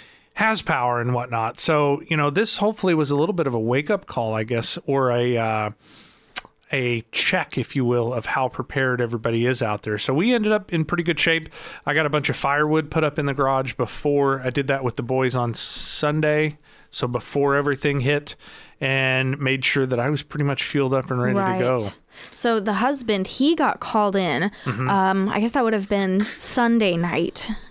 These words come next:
Speaker 2: at, like, ten or eleven, before the storm hit. So they
Speaker 1: Mm-hmm.
Speaker 2: could make sure that they were preparing everything at work and make sure that, you know, everything was safe and
Speaker 1: Yeah.
Speaker 2: sound. So anyways,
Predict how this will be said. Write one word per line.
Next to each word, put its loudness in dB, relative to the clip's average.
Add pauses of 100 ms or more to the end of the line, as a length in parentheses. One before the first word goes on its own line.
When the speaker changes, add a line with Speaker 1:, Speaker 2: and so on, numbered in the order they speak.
Speaker 2:
at, 0
like, -2
ten 0
or 2
eleven, 2
before 2
the 0
storm 0
hit. 0
So -2
they 2
Speaker 1:
Mm-hmm. -6
Speaker 2:
could 2 (240)
make 0
sure 2
that -2
they 4
were 2
preparing 0
everything 0
at -2
work 2
and 0 (300)
make 2
sure 2
that, 0
you -2
know, 2
everything 2
was 2
safe 2
and 2
Speaker 1:
Yeah. 4
Speaker 2:
sound. 2
So 0
anyways, 2